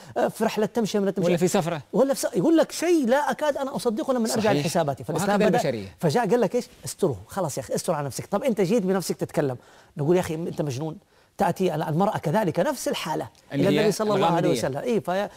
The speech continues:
Speaker 1: فيقول عليه الصلاة، وغير الغامدية أيضًا. نحن بعضهم ترى هذا عندما سنناقشه في الروايات بعضهم مسكين يخلط، يخلط بالروايات. عندنا أكثر من ست حالات مرت في عهد النبي صلى الله عليه وسلم بأسماء مختلفة، بحالات مختلفة،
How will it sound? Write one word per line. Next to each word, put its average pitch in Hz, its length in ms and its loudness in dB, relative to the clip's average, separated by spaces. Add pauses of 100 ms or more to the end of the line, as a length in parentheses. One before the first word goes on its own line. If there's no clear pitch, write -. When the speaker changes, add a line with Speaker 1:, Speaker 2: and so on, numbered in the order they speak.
(140)
Speaker 1:
فيقول 170 280 0
عليه 185 140 2
الصلاة، 175 180 -2
وغير 170 320 4
الغامدية 277 560 0
أيضًا. 190 280 -2 (420)
نحن 170 240 0
بعضهم 196 320 2
ترى 160 180 0
هذا 170 260 0
عندما 147 200 -4
سنناقشه 147 520 -2
في 143 80 -2
الروايات 160 320 0
بعضهم 185 260 0
مسكين 170 380 -2
يخلط، - 500 -2 (260)
يخلط 208 320 0
بالروايات. 180 360 2
عندنا 190 280 -2
أكثر 208 180 -2
من 196 100 2
ست - 200 -10
حالات 185 440 0 (300)
مرت 180 240 2
في 185 80 -4
عهد 175 180 2
النبي 170 180 -2
صلى 165 100 -2
الله 160 100 -2
عليه 160 80 0
وسلم 170 100 0
بأسماء 208 280 -2
مختلفة، 220 460 0
بحالات 196 420 -4
مختلفة، 202 460 0